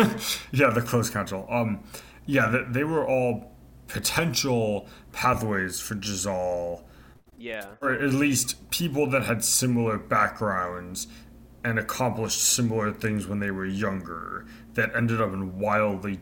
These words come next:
Speaker 1: different,
Speaker 2: Right.
Speaker 1: uh, places in life because of circumstances and their, their choices.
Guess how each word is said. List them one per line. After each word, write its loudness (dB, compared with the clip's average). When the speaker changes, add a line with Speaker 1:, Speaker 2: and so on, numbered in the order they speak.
Speaker 1:
different, -4
Speaker 2:
Right. -18
Speaker 1:
uh, -2
places 2
in 0
life 0
because -2
of -8
circumstances -2
and -8
their, -6
their -6
choices. -8